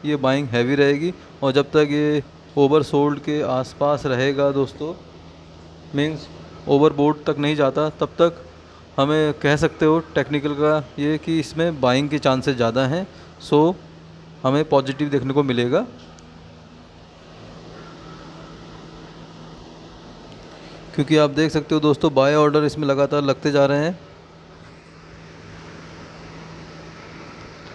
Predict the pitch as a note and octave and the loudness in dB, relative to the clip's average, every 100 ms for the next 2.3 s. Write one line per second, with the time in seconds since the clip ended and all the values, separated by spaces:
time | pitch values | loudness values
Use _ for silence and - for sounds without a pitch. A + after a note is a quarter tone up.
0 | - - - - - C#3+ C#3 - E3 C#3 | -20 -20 -20 -20 -4 0 2 0 0 0
1 | C#3+ D3 C#3+ C#3 C#3 C#3 C3+ A#2+ A#2 A2+ | 0 2 2 2 -2 2 2 2 2 -2
2 | A2 - | -2 -4